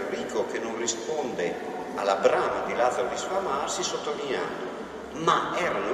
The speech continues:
i cani che venivano a leccare le sue piaghe." La misericordia del cane.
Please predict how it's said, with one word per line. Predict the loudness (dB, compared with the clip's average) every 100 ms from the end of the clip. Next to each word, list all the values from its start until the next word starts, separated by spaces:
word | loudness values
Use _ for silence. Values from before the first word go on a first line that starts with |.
| -2
i | -4
cani | -2 -2 -2 -4 -6 -6 -8 -8 -8 -8
che | 0 2
venivano | 2 0 0 0
a |
leccare | 0 -2 0 -2
le |
sue | -2 -4 -4
piaghe." | -4 -6 -8 -8 -8 -10 -10 -10 -10 -10 -10 -12 -12 -12 -12 -14 -8
La | -2
misericordia | 0 0 0 -2 0 0 2 2
del | 2 0
cane. | -2 -4 -6 -8